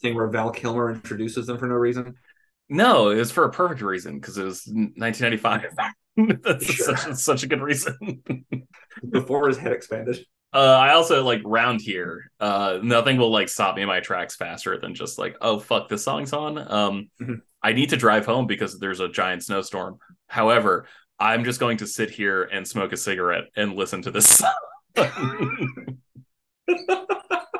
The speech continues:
Speaker 2: Batman six thirteen, Chapter six, The Opera, March twenty-sixth, two thousand three.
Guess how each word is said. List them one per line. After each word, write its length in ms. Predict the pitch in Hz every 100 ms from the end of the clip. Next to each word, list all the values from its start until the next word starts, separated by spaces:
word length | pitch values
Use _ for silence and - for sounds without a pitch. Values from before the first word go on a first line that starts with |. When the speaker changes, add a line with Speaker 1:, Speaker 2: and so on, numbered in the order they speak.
| - - - - - - - - - - - - -
Speaker 2:
Batman 540 | 147 175 175 185 180
six 380 | 175 - 175 -
thirteen, 600 | 170 156 160 156 147 110
Chapter 360 | 135 135 135 127
six, 360 | - 135 127
The 140 | 113 107
Opera, 500 | 113 110 90 78 - _
March 300 | 104 110 110
twenty-sixth, 560 | - 104 98 101 98 -
two 100 | 104
thousand 360 | 101 92 92 87
three. 280 | 92 90